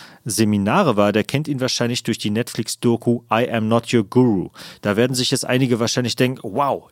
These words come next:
der ist das?“ Ja, genau, der ist das. Die Doku zeigt den wahnsinnigen Teil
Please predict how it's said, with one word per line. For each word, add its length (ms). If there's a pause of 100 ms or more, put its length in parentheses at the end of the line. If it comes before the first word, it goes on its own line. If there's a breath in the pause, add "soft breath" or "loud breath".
(160)
der 220
ist 220
das?“ 380
Ja, 180
genau, 300
der 240
ist 160
das. 160
Die 120
Doku 280
zeigt 320
den 180
wahnsinnigen 560
Teil 320